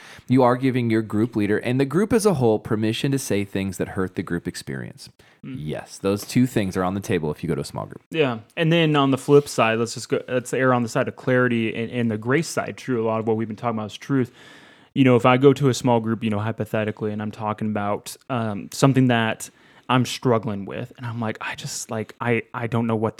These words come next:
Speaker 2: to do. Like, I know that I shouldn't be doing this, but," you know, like,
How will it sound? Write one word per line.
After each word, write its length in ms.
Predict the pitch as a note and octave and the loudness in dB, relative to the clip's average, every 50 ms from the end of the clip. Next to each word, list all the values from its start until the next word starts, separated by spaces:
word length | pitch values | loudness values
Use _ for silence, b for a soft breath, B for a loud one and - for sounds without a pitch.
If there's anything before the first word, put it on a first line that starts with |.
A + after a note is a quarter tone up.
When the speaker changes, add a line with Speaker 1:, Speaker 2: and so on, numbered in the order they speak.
| - | -10
Speaker 2:
to 60 | - | -12
do. 540 | A2 - _ - B2+ C#3+ D3+ D3 D3 D3 D3+ C#3 | -12 -6 _ 4 8 8 10 10 8 8 6 4
Like, 240 | B2 G#2+ G#2 - | 2 -2 -2 -2
I 80 | G#2+ G#2+ | -2 -2
know 180 | A2+ A#2+ A#2 A2+ | 2 2 2 2
that 100 | A2 G#2 | 0 -2
I 20 | G2+ | -6
shouldn't 400 | G2+ - - - D#3+ D#3+ D3+ C#3+ | -6 -10 -4 0 0 0 0 4
be 140 | - D3 C3+ | 4 4 4
doing 380 | A#2+ C3 C3+ C#3 C3+ C3+ C3+ C3 | 4 4 4 6 6 6 6 6
this, 280 | C3 B2+ C3 B2+ - | 4 4 2 2 -2
but," 320 | - - A2 G#2 G#2 - - B B B B B B B B B | -6 -6 -4 -4 -4 -6 -6 B B B B B B B B B
you 80 | C3 | 4
know, 160 | C3 C3 A#2+ A2+ | 6 6 6 6
like, 240 | A2+ G#2+ G#2 - | 4 2 0 -4